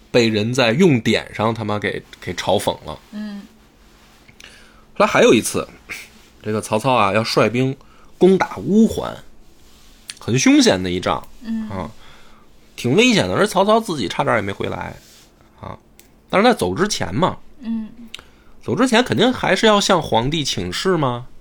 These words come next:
Speaker 1: 对吧？你，我毕竟我要带大军出征，我要
Speaker 2: 流程得走。
Speaker 1: 哎，我们要走流程。这个孔融呢，又跳出来说：“哎呀，说这个打乌桓好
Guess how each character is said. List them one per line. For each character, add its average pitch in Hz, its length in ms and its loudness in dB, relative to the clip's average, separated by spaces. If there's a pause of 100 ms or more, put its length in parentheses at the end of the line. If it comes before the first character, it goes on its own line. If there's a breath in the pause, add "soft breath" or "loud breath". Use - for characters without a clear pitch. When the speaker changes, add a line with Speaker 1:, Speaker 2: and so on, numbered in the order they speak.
(160)
Speaker 1:
对 113 140 -6
吧？ 113 180 -4
你， 123 220 -6
我 101 160 -6
毕 165 160 -4
竟 165 120 -2
我 107 120 0
要 113 80 2
带 139 260 0
大 127 220 -2
军 151 200 0
出 160 220 -2
征， 165 260 0 (100)
我 214 120 0
要 220 80 6
Speaker 2:
流 233 80 2
程 262 220 -6
得 220 120 0
走。 - 220 -6 (140)
Speaker 1:
哎， 113 100 0
我 113 100 2
们 127 80 0
要 143 80 4
走 110 160 -2
流 107 220 0
程。 98 180 -10 (1160 soft breath)
这 185 100 -2
个 170 60 0
孔 120 320 2
融 123 200 6
呢， 175 300 2 (160)
又 226 180 4
跳 113 240 0
出 107 60 -4
来 - 140 -6
说 - 280 -8 (500)
：“哎 156 160 4
呀， 107 220 0 (1120 soft breath)
说 - 220 -8
这 92 160 -4
个 87 260 -8 (480)
打 98 220 2
乌 139 220 6
桓 90 220 -2
好 - 300 -6